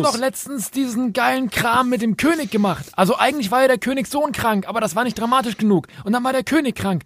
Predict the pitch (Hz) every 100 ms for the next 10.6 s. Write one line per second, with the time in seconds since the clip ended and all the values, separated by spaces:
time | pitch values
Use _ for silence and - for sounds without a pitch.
0 | - 233 294 262 185 180 247 - - 117
1 | 127 135 135 151 165 127 104 - - -
2 | 113 98 - - 240 226 262 - 247 -
3 | 269 220 - 170 165 170 190 214 208 247
4 | 269 226 220 247 240 220 - 156 123 214
5 | 294 269 202 240 233 - - - 131 -
6 | - 143 131 123 143 165 165 139 123 113
7 | 156 - 190 170 139 - 113 - 113 113
8 | - - 95 101 - _ _ _ _ -
9 | 302 233 214 - _ 269 277 160 - _
10 | _ _ _ - 240 226